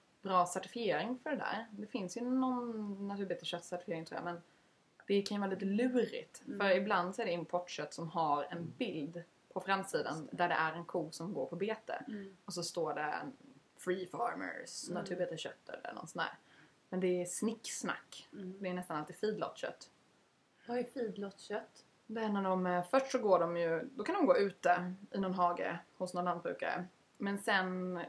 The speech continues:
Speaker 1: ungefär ett halvår innan slakt eller tre månader innan slakt så körs, eh, en massa djur på massa olika lantbrukare in i feedlots. Som är då också utomhus, typ paddockar.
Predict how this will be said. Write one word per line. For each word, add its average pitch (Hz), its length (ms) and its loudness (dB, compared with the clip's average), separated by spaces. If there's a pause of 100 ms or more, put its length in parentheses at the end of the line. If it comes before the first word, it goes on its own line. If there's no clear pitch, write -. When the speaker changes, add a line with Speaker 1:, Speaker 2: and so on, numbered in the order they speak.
(120)
Speaker 1:
ungefär 196 520 2
ett 175 120 -6
halvår 185 380 2
innan 226 200 2
slakt 220 280 -4
eller 185 120 0
tre 185 220 -2
månader 180 340 -2
innan 196 240 -6
slakt - 360 -4
så 175 300 6
körs, 156 600 2 (400)
eh, - 400 -2
en 190 80 2
massa 220 320 2
djur 175 120 6
på 160 140 -4
massa 180 280 -2
olika 180 280 0
lantbrukare - 640 -4
in 147 120 -8
i 165 40 -10
feedlots. - 720 -2 (380)
Som 190 200 0
är 170 160 6
då 165 340 2 (520)
också 220 440 2
utomhus, 240 680 0
typ 208 240 -4
paddockar. 165 800 0